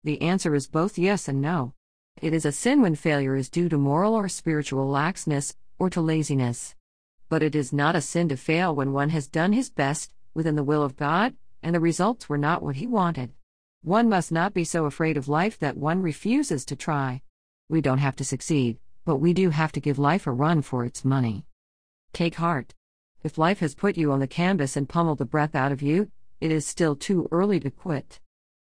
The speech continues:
If you feel you must quit, then do it the day after tomorrow.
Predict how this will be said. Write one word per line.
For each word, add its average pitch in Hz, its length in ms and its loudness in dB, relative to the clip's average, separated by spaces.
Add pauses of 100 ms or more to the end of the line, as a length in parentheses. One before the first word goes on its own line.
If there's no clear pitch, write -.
(100)
If 156 140 -2
you 143 80 0
feel 170 220 2
you 160 160 2
must 151 260 0
quit, 151 260 -2 (240)
then 160 220 2
do 175 220 4
it 196 100 2
the 165 80 -2
day 156 280 0
after 143 300 -2
tomorrow. 147 640 -2